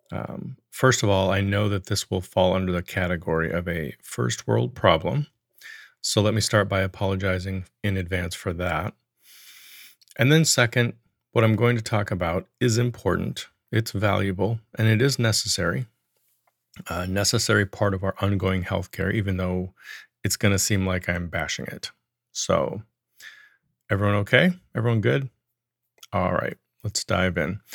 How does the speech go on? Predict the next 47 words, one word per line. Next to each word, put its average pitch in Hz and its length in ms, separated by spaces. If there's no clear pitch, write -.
Maybe 107 180
I'll 101 80
circle 104 400
around 90 240
at 90 120
the 95 140
end 87 160
when 87 120
I'm 85 120
done 76 400
and, 107 280
uh, 90 200
review 101 440
those 92 260
two 92 220
things 90 280
one 85 140
more 76 140
time. - 340
So - 160
like 143 200
I 143 60
said, 85 320
I 120 60
was 107 120
in 139 80
a 135 80
tailspin 107 500
this 101 200
week 98 260
with 87 120
everything 101 360
going 101 280
on. 87 420
Then, 143 560
to - 140
top 113 340
it 117 80
all 110 220
off, 87 380
I 110 80
got 107 220
to - 100
experience 95 580
one 95 80
of 92 140
life's 87 420